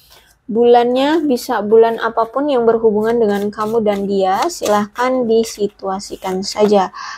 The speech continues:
Ada Mei, ada November, April, Januari, Juli, Agustus, Juni, Maret, eh, September, dan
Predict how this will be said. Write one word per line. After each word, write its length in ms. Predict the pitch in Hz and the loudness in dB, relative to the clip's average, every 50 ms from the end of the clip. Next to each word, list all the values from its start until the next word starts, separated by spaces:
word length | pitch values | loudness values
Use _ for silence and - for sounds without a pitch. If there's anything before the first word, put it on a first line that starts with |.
| - - - | -12 -2 0
Ada 260 | 240 240 233 262 262 | 2 4 4 4 4
Mei, 800 | 262 254 262 262 269 269 262 254 226 202 190 185 185 208 - - | 4 2 2 4 4 4 4 4 4 2 0 -2 -6 -8 -12 -10
ada 240 | - 214 196 208 202 | -8 -6 -4 -4 -4
November, 1040 | 202 208 208 208 - - 220 214 208 214 214 208 214 214 214 214 202 190 190 - | -2 -4 -4 -6 -4 0 0 2 2 2 2 4 4 6 6 6 4 2 -2 -6
April, 880 | - 202 190 - _ _ _ - 202 214 214 214 202 196 185 180 180 202 _ - - - _ _ | -4 -6 -6 -6 _ _ _ 0 2 2 4 4 4 2 2 -2 -4 -8 _ -20 -20 -20 _ _
Januari, 1120 | - - 196 190 185 190 196 196 190 190 185 185 185 185 196 208 220 262 320 392 370 277 _ _ | -6 -4 -2 -2 -2 -2 -2 -2 -2 -2 -2 -2 -2 2 2 4 4 6 4 2 2 -4 _ _
Juli, 680 | - - 226 226 226 220 214 226 240 262 254 208 180 175 202 _ _ _ - - _ _ - | -2 2 4 6 6 8 6 6 6 6 4 4 2 -2 -6 _ _ _ -20 -20 _ _ -4
Agustus, 1040 | 202 202 202 196 196 202 202 196 - - - - 269 285 294 294 - - - - - _ | -2 -2 -2 -2 -4 -4 -6 -6 -6 -10 -6 0 2 2 2 2 -2 -8 -12 -14 -16 _
Juni, 720 | - - 214 214 208 208 208 208 208 220 233 254 240 - - - _ _ _ _ - - - - - - _ _ _ _ _ _ - | -6 2 4 6 6 8 6 6 4 4 2 2 2 0 -4 -16 _ _ _ _ -20 -20 -20 -20 -20 -20 _ _ _ _ _ _ -4
Maret, 1120 | 202 202 202 202 202 196 196 196 196 196 196 190 190 190 190 190 190 190 196 220 262 269 - - - - - - - - _ _ _ _ _ _ _ _ _ _ - - - _ _ _ _ - - _ _ - - _ _ _ _ _ _ - - - - - - - - - - - - - - - | -2 0 2 2 2 2 2 2 0 0 0 0 0 0 0 0 0 2 2 2 2 2 0 -6 -18 -18 -18 -18 -20 -20 _ _ _ _ _ _ _ _ _ _ -20 -20 -20 _ _ _ _ -20 -20 _ _ -20 -20 _ _ _ _ _ _ -16 -14 -12 -12 -10 -8 -8 -6 -6 -6 -8 -8 -10 -4 0
eh, 280 | 233 226 220 220 214 220 | 2 4 4 4 2 2
September, 1040 | - - 220 214 _ - - 208 208 208 208 208 202 233 247 262 262 262 262 254 240 214 | 0 -4 -6 -6 _ -6 -4 0 0 2 2 4 4 6 6 6 6 6 4 2 2 0
dan 800 | 185 196 190 190 208 233 233 214 202 202 202 208 208 202 208 | 0 0 0 0 0 0 0 0 0 0 0 0 -2 -4 -4